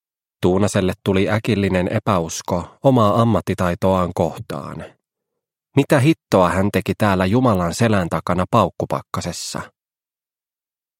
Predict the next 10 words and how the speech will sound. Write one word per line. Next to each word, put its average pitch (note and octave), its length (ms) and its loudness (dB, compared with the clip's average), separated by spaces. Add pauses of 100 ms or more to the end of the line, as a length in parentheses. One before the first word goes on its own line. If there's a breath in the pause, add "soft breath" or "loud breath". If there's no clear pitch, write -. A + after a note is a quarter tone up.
(120)
Miten C3+ 340 4
Bikka A2 360 0
Sarre F#2 580 0 (140)
oli F#2+ 260 2
päätynyt G#2 380 2 (140)
Ämmänrannan F2+ 720 0
avantoon? D2 680 -4 (1200)
Vai F2+ 180 4
oliko F#2+ 320 2
hänet G2 200 0